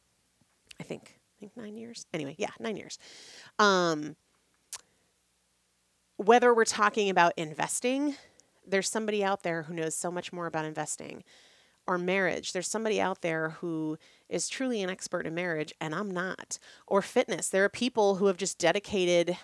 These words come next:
their careers to mastering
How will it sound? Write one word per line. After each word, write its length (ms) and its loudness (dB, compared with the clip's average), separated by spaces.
their 580 4
careers 760 2
to 760 2
mastering 1080 2